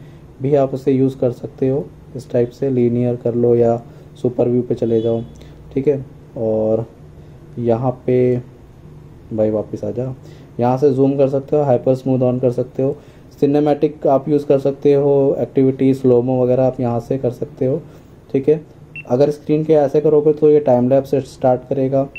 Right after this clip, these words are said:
इस तरह करोगे video करना चालू कर देगा, स्टॉप करोगे तो ये photo में आ जाएगा, ठीक है। So ये चीज़ थी कुछ settings इसकी।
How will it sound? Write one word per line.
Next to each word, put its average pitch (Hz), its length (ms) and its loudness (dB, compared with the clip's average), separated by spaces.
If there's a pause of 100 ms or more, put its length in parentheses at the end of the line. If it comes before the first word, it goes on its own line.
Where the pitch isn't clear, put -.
(360)
इस - 180 -20
तरह 135 160 4
करोगे 139 380 2
video 120 360 2
करना 131 360 -2
चालू 127 240 0
कर 127 120 0
देगा, 127 280 -2
स्टॉप 131 360 -6
करोगे 127 360 2 (380)
तो 147 80 0
ये 160 80 4
photo 131 380 0
में 123 140 0
आ 104 100 0
जाएगा, 107 300 0
ठीक 170 180 -4
है। 220 120 -2 (560)
So 120 380 2 (440)
ये 127 200 0
चीज़ 185 320 -6 (260)
थी 147 100 0
कुछ 160 160 -4
settings 156 480 -4
इसकी। - 200 -12